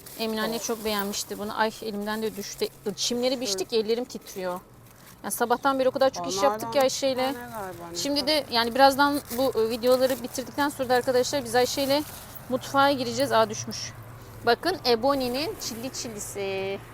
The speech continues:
Speaker 1: Muhteşem ya, muhteşem. Harika, harika. Yani bunları yarın dikeriz Ayşe. Bundan da iki
Speaker 2: Bunları
Speaker 1: tane
Speaker 2: hiç
Speaker 1: almışım.
Speaker 2: bilemeyiz.
Speaker 1: Şu turuncular da harika ya.
Speaker 2: Wow.
Speaker 1: Aa,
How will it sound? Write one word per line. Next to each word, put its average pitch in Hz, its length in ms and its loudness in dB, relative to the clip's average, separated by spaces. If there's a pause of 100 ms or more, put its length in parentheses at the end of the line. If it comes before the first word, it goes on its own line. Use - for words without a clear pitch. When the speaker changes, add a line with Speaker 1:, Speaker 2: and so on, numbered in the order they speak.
(800)
Speaker 1:
Muhteşem 330 800 -2
ya, 226 200 0
muhteşem. 254 640 -6 (560)
Harika, 262 800 0
harika. 226 640 0 (960)
Yani 220 480 -10 (1080)
bunları 233 260 -2
yarın 233 300 6
dikeriz 208 380 0
Ayşe. 202 380 0 (420)
Bundan 220 320 0
da - 40 2
iki 175 80 0
Speaker 2:
Bunları 175 120 -2
Speaker 1:
tane 208 260 0
Speaker 2:
hiç 202 80 2
Speaker 1:
almışım. 202 560 -2
Speaker 2:
bilemeyiz. 175 420 -10
Speaker 1:
Şu - 200 -6
turuncular 196 580 0
da 185 160 0
harika 180 500 -2
ya. 202 540 2
Speaker 2:
Wow. - 960 -4
Speaker 1:
Aa, 320 160 12